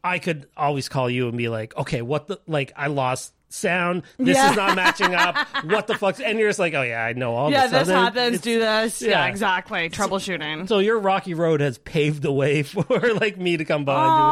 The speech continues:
Speaker 1: which is
Speaker 2: I like
Speaker 1: like,
Speaker 2: that.
Speaker 1: yeah.
Speaker 2: I like that a lot. And I think that that's one of my favorite things about having done this for so long is actually helping other people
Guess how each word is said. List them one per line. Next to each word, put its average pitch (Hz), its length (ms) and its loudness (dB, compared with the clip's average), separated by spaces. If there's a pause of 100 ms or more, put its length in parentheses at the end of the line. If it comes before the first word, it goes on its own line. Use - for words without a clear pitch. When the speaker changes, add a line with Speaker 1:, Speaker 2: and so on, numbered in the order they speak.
Speaker 1:
which 330 80 2
is 339 60 0
Speaker 2:
I 349 40 2
like 349 80 4
Speaker 1:
like, 339 220 0
Speaker 2:
that. 175 380 0
Speaker 1:
yeah. 143 320 2 (640)
Speaker 2:
I 339 120 -2
like 440 280 2
that 427 120 0
a 415 80 2
lot. 381 120 0
And 370 240 2
I 453 80 0
think 508 180 -6
that 571 160 -2
that's 254 240 -2
one 285 100 -2
of 247 60 -2
my 233 80 -2
favorite 220 340 -2
things 208 280 -4
about 156 200 -6
having 165 280 -4
done 147 140 -8
this 190 120 -10
for 170 120 -10
so 147 180 -8
long 175 260 -2
is 147 120 -10
actually 165 300 -8
helping 156 280 -8
other 123 140 -10
people 131 440 -10